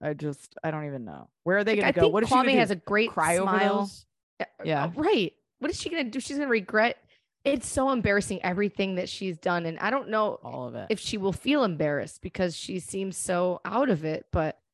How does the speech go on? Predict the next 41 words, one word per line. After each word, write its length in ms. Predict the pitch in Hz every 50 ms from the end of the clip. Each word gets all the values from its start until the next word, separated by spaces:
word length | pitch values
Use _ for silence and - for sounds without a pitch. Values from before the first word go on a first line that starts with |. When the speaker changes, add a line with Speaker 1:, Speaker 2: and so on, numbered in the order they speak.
| _ _ _
Speaker 1:
She's 600 | - - - - - - 226 233 240 254 247 -
so 500 | - - - - - 202 196 214 226 247 - -
calm 680 | - - - 165 151 151 151 160 175 180 180 180 180 -
too. 480 | - - 151 143 147 151 160 170 170 -
Like, 200 | 156 147 139 -
that 160 | 151 151 -
conversation 600 | - - 196 202 233 254 233 - 262 226 226 240
they 120 | 226 196 175
have 200 | 170 170 175 247
in 60 | 247
Speaker 2:
Yeah. 160 | 220 185 -
Speaker 1:
the 60 | 147
bedroom 600 | 135 - 143 147 147 160 170 170 170 175 180 170 - _ _ _ _ _ _
where 100 | - 165
she's 160 | 147 160 151
wearing 160 | 160 165 165
the 80 | 160 139
glasses, 520 | 135 139 143 143 151 - - 156 151 139
like, 200 | 143 139 131 -
before 420 | - 143 131 - - 147 147 143 143
the 220 | 120 135 135 131
wedding, 440 | 135 135 139 139 135 135 127 123 107
and 160 | 104 127 135
sh-, 120 | 127 - - _
and 180 | 160 151 143 135
they're 140 | - 147 147
like, 240 | 139 135 127 -
"Last 320 | 127 139 139 147 143 - -
night, 180 | 160 151 151
you 80 | - 143
know, 60 | 143
we 120 | 139 135 135
talked 300 | - 147 139 135 - -
about 140 | 143 139
da, 100 | - 143
da, 80 | 139 139
da." 60 | 139
And 80 | 135 127 - _ _ _ _ _ _
she's 160 | - - 196 180
just 100 | - -
like, 180 | 190 170 -